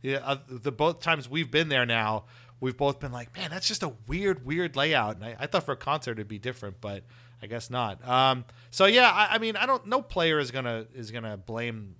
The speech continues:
the change in venue or, or the layoff for that matter for losing the series. I, I don't think it helped.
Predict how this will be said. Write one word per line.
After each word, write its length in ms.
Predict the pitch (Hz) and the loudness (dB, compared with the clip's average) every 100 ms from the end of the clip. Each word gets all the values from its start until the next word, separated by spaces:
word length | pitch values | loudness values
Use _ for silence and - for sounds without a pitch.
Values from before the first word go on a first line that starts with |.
| - | -18
the 100 | 107 | -16
change 420 | 95 - 131 110 101 | -12 -8 -8 -8 -10
in 100 | 95 | -6
venue 640 | 120 117 113 107 101 92 - - - - - | -6 -6 -6 -6 -6 -10 -14 -20 -20 -20 -4
or, 220 | 143 156 143 | 2 2 2
or 140 | 185 | 2
the 100 | 151 | 2
layoff 320 | 131 143 107 - | 4 4 4 -2
for 80 | |
that 140 | 107 104 | -6 -4
matter 260 | 107 104 | -4 -6
for 240 | 101 120 104 | -8 -10 -8
losing 380 | 123 135 120 110 | -4 -4 -6 -8
the 80 | |
series. 500 | 98 147 135 120 107 - | -8 -2 0 0 -4 -10
I, 160 | 151 175 - | -8 -8 -4
I 100 | 190 | -2
don't 160 | 214 | 0
think 140 | 180 131 | -2 -4
it 100 | 117 | -4
helped. 440 | 143 151 170 - | 0 2 0 -8